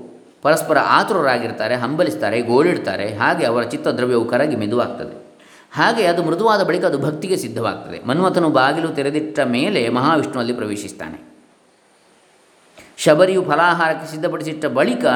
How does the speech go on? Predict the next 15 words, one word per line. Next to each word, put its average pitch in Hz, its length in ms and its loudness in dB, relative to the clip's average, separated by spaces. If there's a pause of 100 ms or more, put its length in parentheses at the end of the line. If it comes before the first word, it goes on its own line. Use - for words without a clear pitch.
(140)
ಶ್ರೀರಾಮನು 160 440 2
ಅದನ್ನು 131 200 0
ಭುಜಿಸ್ತಾನೆ. 117 580 -4
ಹೀಗೆ 120 480 -2 (320)
ಭಕ್ತಿಯ 180 360 2
ಉತ್ಪಾದನೆಯಲ್ಲಿ 151 720 0
ಶೃಂಗಾರಕ್ಕೂ 156 720 0
ಒಂದು 131 300 0
ಕರ್ತವ್ಯ 110 420 -6
ಉಂಟು. 98 560 -8 (880)
ಎಲ್ಲ 190 200 4
ಲೌಕಿಕ 202 360 2
ಕಾಮನೆಗಳು 165 560 0
ಮನುಷ್ಯನಿಗೆ 151 420 0
ತರುವಂತೆ 123 720 -2